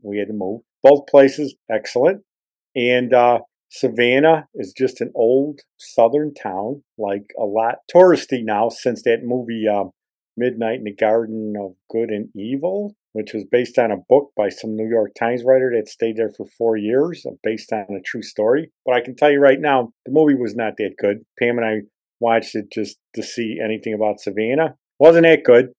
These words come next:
What I did find in Savannah was this coffee shop called the Coffee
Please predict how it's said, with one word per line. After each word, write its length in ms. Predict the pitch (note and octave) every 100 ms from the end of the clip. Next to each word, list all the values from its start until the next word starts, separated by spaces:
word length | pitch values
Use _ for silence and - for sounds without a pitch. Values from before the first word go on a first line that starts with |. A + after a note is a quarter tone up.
| _ -
What 240 | B2 C3
I 140 | A2+
did 280 | G#2+ D#3+ F#3 -
find 260 | B2+ A2+ G#2+
in 160 | A#2 G#2+
Savannah 800 | - G2+ F#2+ A2+ A2+ E2+ F2 - _ _ -
was 200 | G2+ G2
this 140 | G2
coffee 440 | - - D3+ - F#2
shop 380 | - G2 G2 -
called 400 | G#2 G2 G2 - _
the 80 | G#2+
Coffee 480 | - - C#3+ -